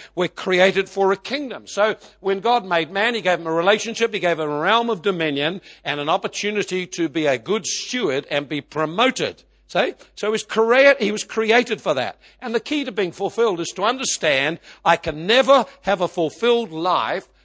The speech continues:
unless I have a relationship with God and fulfill his purpose in whatever area of life he has called me to fulfill. And so the cry, see, so when Adam fell, this is in essence what he did.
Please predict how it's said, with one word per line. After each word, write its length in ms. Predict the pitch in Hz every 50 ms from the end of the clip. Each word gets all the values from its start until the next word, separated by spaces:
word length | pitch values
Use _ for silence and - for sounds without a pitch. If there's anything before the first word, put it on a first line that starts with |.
| _ _
unless 420 | 147 147 156 165 185 208 202 - -
I 120 | 175 156
have 140 | 156 170 151
a 60 | 147
relationship 840 | 135 131 135 139 143 151 214 240 214 - 226 226 - - 220 220 214
with 200 | 214 190 156 147
God 460 | 139 185 175 147 131 127 131 139 151 143 _ _ _ _ _ -
and 200 | 151 160 156 151
fulfill 540 | - 185 175 156 - - 220 226 226 220
his 260 | 208 180 214 247 226 -
purpose 640 | - _ 233 262 269 262 - 160 151 160 - - - _ _ _ _ _ -
in 160 | 170 180 185
whatever 520 | 170 170 170 170 185 226 220 254 240 220 208 -
area 340 | 208 202 208 208 208 208 208
of 80 | 151
life 340 | 151 175 170 170 175 180 180
he 100 | - 185
has 120 | 190 175 -
called 380 | - - - 170 170 170 165
me 100 | 175 165
to 100 | 160 175
fulfill. 540 | - - 170 165 - 220 240 196 110 - - _ _ _ _ _ _ _ _ _ -
And 160 | 139 151 151
so 300 | - - 185 180 170 - - - - _ _
the 140 | 147 170 160
cry, 560 | - - - - 185 240 262 254 214 143 117
see, 180 | 107 - 214 202
so 180 | - - 196
when 320 | 185 170 220 254 269 262 - -
Adam 500 | 175 202 240 226 185 175 151 175 196 214 - -
fell, 520 | - - - 233 240 170 120 101 107 135
this 260 | 143 165 202 240 208
is 360 | 277 254 - 226 214 - - -
in 140 | - 220 220
essence 420 | 226 233 196 - - 190 156 - -
what 160 | 190 180 160
he 120 | 160 147
did. 280 | 139 185 151 92 -